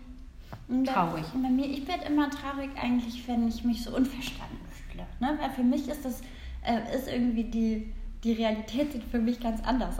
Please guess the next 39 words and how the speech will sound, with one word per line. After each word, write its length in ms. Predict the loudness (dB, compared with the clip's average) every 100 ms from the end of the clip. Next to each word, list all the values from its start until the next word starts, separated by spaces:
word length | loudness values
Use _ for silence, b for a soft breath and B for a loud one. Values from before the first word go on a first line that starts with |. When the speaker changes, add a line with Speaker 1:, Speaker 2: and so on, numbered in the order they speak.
| 0
Speaker 1:
aus, 220 | -2 -4 -6 -6
gefühlt. 500 | -6 -6 -6 -6 -6 -4
Ähm, 640 | 0 4 4 4 2 -2 -4 -8 -10 -10 -12 -12 -12 -4
ich 140 | -2
weiß 140 | -2 0
gar 120 | 2
nicht, 120 | 4
wie 60 | 2
ich 40 |
sagen, 160 | 0 0
ich 80 | 4
glaube, 200 | 4 6
mir 180 | 4
geht 180 | 2 0
das 140 | 0 -4 -6 B B
schon 220 | 0 2
fast 280 | 4 2 2
ein 60 | -2
Stück 160 | -2
weit 140 | -2 -4
auf 100 | -2
die 60 | 2
Nerven, 420 | 4 4 2 2 0
dass 100 | 2
ich 60 |
mich 260 | 0 0 0
rechtfertigen 760 | -4 -4 0 0 0 -2 0 2
muss 160 | 0
für 260 | -2 -2 -2
Kooperationen, 720 | -2 -4 -4 -4 -4 -2 -2
weil 120 | 0
ich 100 | 0
mich 180 | 0 0
immer 220 | 2 2 0 -2
frage, 440 | -2 0 2 0 0 B B B B B -2
was 180 | -2 0
denken 400 | 0 0 2 2
denn 160 | 2
eigentlich 340 | 2 -2 -4